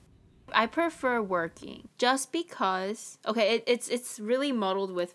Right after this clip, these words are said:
uh, for me because I wanna become a graduate student, which means I wanna go back being a student as well. But it's different now because I have a clear sight of purpose.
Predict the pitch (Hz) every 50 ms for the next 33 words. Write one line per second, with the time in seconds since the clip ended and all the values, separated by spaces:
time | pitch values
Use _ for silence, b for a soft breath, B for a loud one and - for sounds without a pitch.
0 | _ - - 190 175 170 175 - - 190 180 180 180 175 175 196 170 - - -
1 | 190 180 - - 180 190 190 196 196 185 185 180 - - 185 170 170 160 - 170
2 | 160 165 185 208 220 220 220 - - - - - 254 254 254 262 262 254 - -
3 | - - 190 190 - - 202 190 185 185 175 170 190 185 180 185 180 175 180 185
4 | 180 180 - 175 160 156 165 - - - - - 185 175 175 175 170 170 - -
5 | - - 165 165 170 170 165 156 156 - - - 165 160 156 165 190 233 302 -
6 | B B B B B B B B - 214 214 208 196 - - - - b b b
7 | b _ _ - 233 226 214 - - - _ - 220 233 269 262 - - 226 202
8 | 185 185 190 175 170 170 170 - 190 - - 208 185 190 175 180 180 - 196 185
9 | 190 185 180 - - - - 196 190 185 185 185 185 180 - - - 185 160 156
10 | - - - 170 - - - - 139 135 - - - - - - - - -